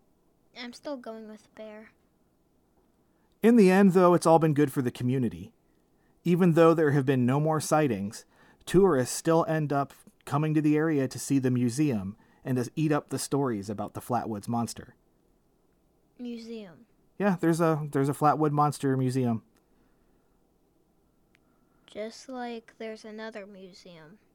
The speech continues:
Speaker 2: Oh, yeah, there's a Bigfoot museum somewhere. There's a Mothman museum.
Speaker 1: Oh, yeah, yeah. Well, you didn't tell me anything about a Bigfoot museum.
Speaker 2: Oh,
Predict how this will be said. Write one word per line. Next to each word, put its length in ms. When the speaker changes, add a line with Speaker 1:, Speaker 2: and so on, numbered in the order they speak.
Speaker 2:
Oh, 80
yeah, 220
there's 240
a 40
Bigfoot 400
museum 460
somewhere. 460
There's 200
a 40
Mothman 540
museum. 520
Speaker 1:
Oh, 300
yeah, 120
yeah. 160
Well, 160
you 220
didn't 120
tell 160
me 180
anything 400
about 240
a 60
Bigfoot 500
museum. 400
Speaker 2:
Oh, 420